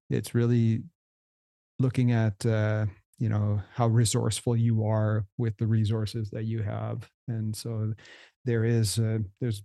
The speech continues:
gonna be tools, there's gonna be different, um, you know, access in terms of, uh, research databases, or even in terms of, uh,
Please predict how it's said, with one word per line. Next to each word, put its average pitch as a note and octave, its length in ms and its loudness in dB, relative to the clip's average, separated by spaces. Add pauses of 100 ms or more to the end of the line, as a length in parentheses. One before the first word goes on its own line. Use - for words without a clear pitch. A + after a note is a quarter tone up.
(240)
gonna A#2+ 140 4
be A#2 120 2
tools, C3+ 440 2
there's A2+ 160 2
gonna A2+ 140 2
be A2 120 2
different, G#2+ 520 -2
um, G#2 320 -6 (220)
you C3 80 -8
know, G#2 300 -8 (240)
access A2 600 -6
in A2+ 140 0
terms A2 260 -4
of, G#2 260 -2
uh, G#2+ 160 -2
research A#2 580 0
databases, A2+ 920 -4
or A2 240 -10 (540)
even G#2 420 0 (140)
in A#2+ 100 0
terms G#2 320 -2
of, G2+ 240 0
uh, G#2 300 -2